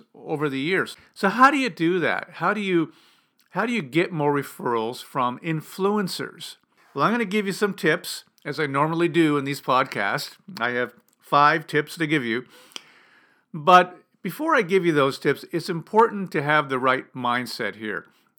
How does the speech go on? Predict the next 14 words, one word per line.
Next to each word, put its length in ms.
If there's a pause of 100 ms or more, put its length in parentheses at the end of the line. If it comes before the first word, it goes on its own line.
And 160
there's 180
two 240
thing, 380
there's 200
two 240
mindsets 600
you 80
have 220
to 100
have. 340
Mindset 600
number 320
one 400